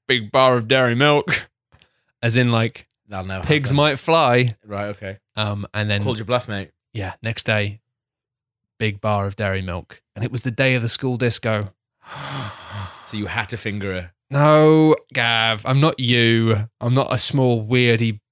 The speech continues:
Speaker 1: bearded man-child Casanova who diddles kids when he is a kid, I should
Speaker 2: Yeah,
Speaker 1: argue.
Speaker 2: it's fine.
Speaker 1: Um,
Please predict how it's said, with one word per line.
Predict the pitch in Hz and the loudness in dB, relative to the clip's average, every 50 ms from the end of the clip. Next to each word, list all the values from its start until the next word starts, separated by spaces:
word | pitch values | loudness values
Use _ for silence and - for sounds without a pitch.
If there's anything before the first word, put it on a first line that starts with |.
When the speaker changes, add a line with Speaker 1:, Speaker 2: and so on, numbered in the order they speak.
| _ _ _ | _ _ _
Speaker 1:
bearded | - 135 127 120 117 113 113 107 107 - | -2 0 2 2 2 2 0 -4 -4 -8
man-child | - 120 120 117 113 113 113 113 110 - 135 117 113 117 - | -4 -2 0 0 0 0 0 0 0 2 2 2 0 0 -2
Casanova | - - 123 113 - - 123 117 113 117 113 107 107 107 107 | -2 -2 -2 0 0 0 0 2 2 2 2 2 2 0 0
who | 104 104 104 104 - _ _ _ _ _ _ _ _ _ _ _ _ - | 0 -2 -4 -6 -10 _ _ _ _ _ _ _ _ _ _ _ _ 0
diddles | 139 131 120 123 120 117 - | 0 2 2 2 0 0 -2
kids | - - - 120 117 110 104 - - - 113 107 175 160 | -2 -4 -4 -4 -4 -4 -6 -8 -8 -6 -6 -6 -4 -2
when | 117 110 | 0 0
he | 110 110 110 | 2 2 0
is | 107 92 | 0 -2
a | 113 | -4
kid, | - - 110 101 101 101 - - - | -6 -6 -4 -4 -4 -6 -8 -10 -10
I | - 104 | -10 -8
should | 101 101 101 | -6 -8 -8
Speaker 2:
Yeah, | - - - | -10 -10 -10
Speaker 1:
argue. | - 107 107 104 - 110 | -8 -6 -6 -6 -6 -4
Speaker 2:
it's | 104 | 0
fine. | 117 117 104 98 95 - _ _ _ _ _ _ _ _ - | 0 0 0 0 -4 -12 _ _ _ _ _ _ _ _ -4
Speaker 1:
Um, | 113 113 120 117 120 123 120 117 190 143 113 98 85 76 | 0 0 2 2 2 0 0 0 -2 -4 -6 -8 -12 -16